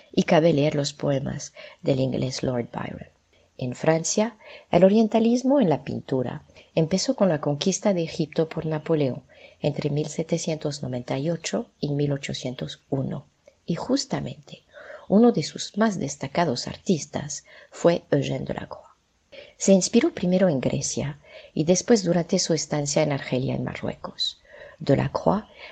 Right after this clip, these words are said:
llegó con una visión ya concebida de lo que iba a encontrar, y hasta habló de que para él la vida de los orientales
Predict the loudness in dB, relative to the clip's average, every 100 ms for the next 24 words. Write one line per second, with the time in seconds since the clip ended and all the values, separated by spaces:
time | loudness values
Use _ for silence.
0 | 4 6 8 6 4 0 2 0 0 2
1 | 4 4 4 2 2 -4 -2 0 0 0
2 | 0 0 0 0 -4 -2 -2 -2 -6 -8
3 | -6 -8 -8 -16 _ -20 -8 4 4 4
4 | 2 4 4 2 0 -4 -6 -2 0 2
5 | 2 2 -4 _ -20 -8 0 2 6 6
6 | 6 2 0 -6 -6 -4 -4 0 4 6
7 | 4 -2 -6